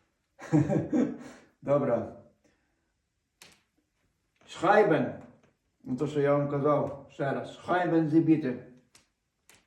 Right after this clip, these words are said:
Е, все, що ви можете, беріть свої словнички і записуйте. Це не жарт. Кожну мову ви вивчаєте методом того, що ви собі взяли, записали, записали, записали, записали, записали.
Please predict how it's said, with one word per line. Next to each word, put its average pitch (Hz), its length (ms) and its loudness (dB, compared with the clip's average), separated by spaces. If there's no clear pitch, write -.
Е, 127 380 -6
все, 165 200 -2
що 160 140 -4
ви 160 80 2
можете, 156 640 0
беріть 151 280 0
свої 156 260 8
словнички 147 680 -2
і 147 60 -4
записуйте. 143 600 -2
Це 160 140 -6
не 160 120 -2
жарт. 156 400 0
Кожну 147 300 0
мову 147 340 2
ви 139 200 2
вивчаєте 139 600 0
методом 135 480 -2
того, 147 400 4
що 139 120 -2
ви 143 120 2
собі 143 260 -2
взяли, 139 420 2
записали, 127 540 -2
записали, 127 520 -2
записали, 131 540 -2
записали, 127 480 -2
записали. 147 560 -2